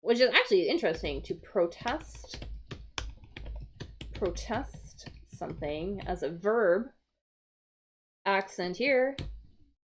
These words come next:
on the back here, basically, um, to participate in a protest, the noun, right?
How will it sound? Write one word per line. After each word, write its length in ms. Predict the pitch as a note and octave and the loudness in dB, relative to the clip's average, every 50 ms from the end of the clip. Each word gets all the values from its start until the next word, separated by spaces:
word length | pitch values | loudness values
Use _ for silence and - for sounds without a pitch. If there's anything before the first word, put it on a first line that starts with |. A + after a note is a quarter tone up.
| - | -14
on 100 | F#3+ F#3+ | -12 -10
the 80 | F3 E3+ | -8 -8
back 340 | E3 E3+ F3 F#3 G#3 A3+ - | -8 -6 -4 -4 -4 -6 -6
here, 360 | - - D#3+ D#3+ D3+ E3 E3+ | -4 -4 -2 0 0 -2 -2
basically, 760 | - E3+ E3 E3 - F3 - - F3 D#3 D3+ D3+ D3+ D#3 E3 - | -2 -2 -4 -4 -6 -8 -4 -2 0 0 2 2 2 0 0 -2
um, 260 | - D#3 D3 D3 D#3+ D#3+ - - | -4 -6 -6 -6 -8 -12 -10 -8
to 100 | - F#3 | -8 -8
participate 920 | - - - D#3+ E3+ E3 - G#3+ - - - - - E3+ D#3+ D#3+ D3+ - - - - - - - - - | -6 -6 -4 -4 -4 -4 -6 -8 -8 -6 -8 -2 2 2 4 2 2 -2 -6 -12 -14 -14 -14 -14 -16 -12
in 200 | - - F3 E3 | -8 -8 -6 -6
a 300 | - C#3+ D3 C#3+ C3+ C#3 D#3+ - - - - _ _ - - _ _ _ - | -6 -6 -6 -4 -4 -6 -6 -8 -12 -18 -20 _ _ -20 -20 _ _ _ -8
protest, 1080 | - - B3+ C#4+ G4+ A#4+ A#4+ D4 A3+ F#3+ G3 - D#4+ G4 - - - - - - - - A#3+ - - | 2 4 6 6 6 6 4 4 4 4 4 4 2 0 -2 -4 -10 -16 -16 -16 -16 -16 -18 -14 -8
the 120 | F#3 F3 | -6 -6
noun, 680 | E3 E3 D#3+ F3+ A#3+ C4 B3 G#3+ G#3 A3 A#3+ C#4+ D#4+ D#4+ - _ _ _ _ - | -4 -2 0 0 2 2 2 2 2 2 0 0 -2 -6 -10 _ _ _ _ -10
right? 300 | D#3+ E3 E3+ G3 A#3+ B3 | -8 -6 -4 -4 -4 -6